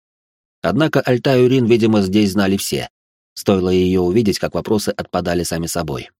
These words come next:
Путешествовать на трофейных летающих повозках вполне разрешалось. Тем не менее, во внутренний двор мы въезжали по земле. Летать через ворота запрещалось. Нам выделили нового сопровождающего.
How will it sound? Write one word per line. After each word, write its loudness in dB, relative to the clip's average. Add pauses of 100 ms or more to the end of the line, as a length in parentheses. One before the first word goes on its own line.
(680)
Путешествовать 0
на 0
трофейных 0
летающих 0
повозках -2
вполне -2
разрешалось. -4 (440)
Тем -6
не -2
менее, 0
во 2
внутренний 0
двор 2
мы 4
въезжали 0
по -6
земле. -4 (560)
Летать -2
через -2
ворота -2
запрещалось. -6 (680)
Нам 0
выделили 4
нового 2
сопровождающего. -4